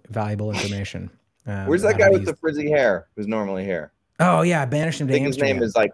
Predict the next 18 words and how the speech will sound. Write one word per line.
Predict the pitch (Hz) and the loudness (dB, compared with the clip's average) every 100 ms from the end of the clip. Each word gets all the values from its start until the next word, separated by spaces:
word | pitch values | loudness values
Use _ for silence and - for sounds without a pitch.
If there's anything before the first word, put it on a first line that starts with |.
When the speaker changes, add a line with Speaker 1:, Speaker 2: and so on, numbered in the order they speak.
| - | 0
Speaker 2:
R | 117 123 110 85 76 - | 2 4 4 2 -4 -8
or | 90 - | -8 -2
Speaker 1:
Yep, | 110 143 | 2 2
Speaker 2:
S. | 156 - - _ - | 2 -4 -20 _ -10
Speaker 1:
it's | 127 | -6
close. | - 147 98 | -2 -2 0
Speaker 2:
Something | 120 107 | -2 -2
Speaker 1:
You're, | 95 | -2
Speaker 2:
like | |
Speaker 1:
you're | 123 | -2
Speaker 2:
that. | 82 | -2
Speaker 1:
s-, | - - - | -4 -10 -10
you're | 139 | -8
super | 117 - 165 151 135 | -6 -6 -6 -4 -6
close. | - 110 92 - _ _ - | -6 -6 -6 -12 _ _ -10
Uh, | 117 117 120 113 - | -4 0 0 0 -2
Speaker 2:
P. | |
Speaker 1:
yeah, | 117 156 160 104 | -2 0 0 -4